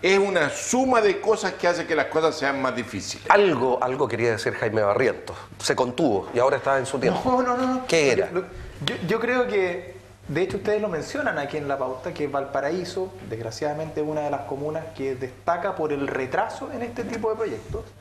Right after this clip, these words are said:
Speaker 3: Ciertamente que Iván y el Consejo Municipal tienen escasísima responsabilidad
Speaker 2: Sí,
Speaker 3: en
Speaker 2: claro.
Speaker 3: ello.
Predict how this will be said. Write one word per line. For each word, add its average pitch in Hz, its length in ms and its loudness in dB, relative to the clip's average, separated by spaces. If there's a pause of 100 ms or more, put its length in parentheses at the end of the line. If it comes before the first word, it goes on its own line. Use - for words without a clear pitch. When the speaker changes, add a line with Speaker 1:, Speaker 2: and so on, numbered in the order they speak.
(640)
Speaker 3:
Ciertamente 139 540 -4
que 120 80 -4
Iván 151 420 -4
y 131 40 -2
el 131 100 -6
Consejo 147 380 -6
Municipal 143 520 -4
tienen 127 260 -4
escasísima 160 720 -6
responsabilidad 151 640 -4
Speaker 2:
Sí, 151 60 0
Speaker 3:
en 135 40 -2
Speaker 2:
claro. 139 160 -2
Speaker 3:
ello. 156 100 -8